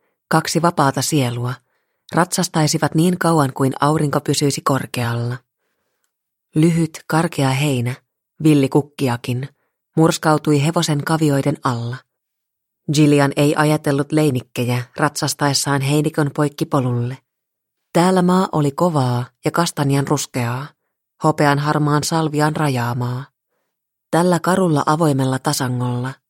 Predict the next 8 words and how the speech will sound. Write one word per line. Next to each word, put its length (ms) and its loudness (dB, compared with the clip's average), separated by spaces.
ei 200 4
ollut 360 2
puita, 380 -2
mutta 200 0
Gillian 520 0
ei 220 0
etsinyt 500 -2
varjoa. 460 -4